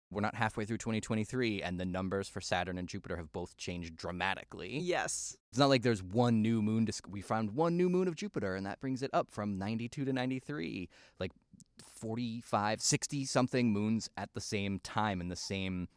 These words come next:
Speaker 1: like, observing run or series of observations.
Speaker 2: We
Speaker 1: Like,
Speaker 2: tend to
Speaker 1: that's
Speaker 2: find them in, like, chunks, like, a bunch at a time.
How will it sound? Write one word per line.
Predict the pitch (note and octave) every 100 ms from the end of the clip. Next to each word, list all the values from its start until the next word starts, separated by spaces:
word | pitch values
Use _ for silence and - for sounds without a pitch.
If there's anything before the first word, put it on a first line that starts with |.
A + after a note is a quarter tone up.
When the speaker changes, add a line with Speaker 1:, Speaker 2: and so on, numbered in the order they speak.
| _
Speaker 1:
like, | - G2
observing | G2+ F#2 G#2+ F#2+ F2+ D#2+
run | E2 D#2 D2
or | - F#2+ F2+ E2+
series | - - G#2 F#2+ G2 F2+
of | F2
observations. | E2+ F2+ E2+ E2+ - - - -
Speaker 2:
We |
Speaker 1:
Like, | A#3+
Speaker 2:
tend | D#4 D#4+
to |
Speaker 1:
that's | E4
Speaker 2:
find | G#3+ G3
them | F#3 E3+
in, | D#3 D3
like, | - D3
chunks, | - D#3 F#2 - - -
like, | - D3 -
a | D#3+
bunch | D#3 C#3+ D3+
at |
a | C#3+
time. | - F#2+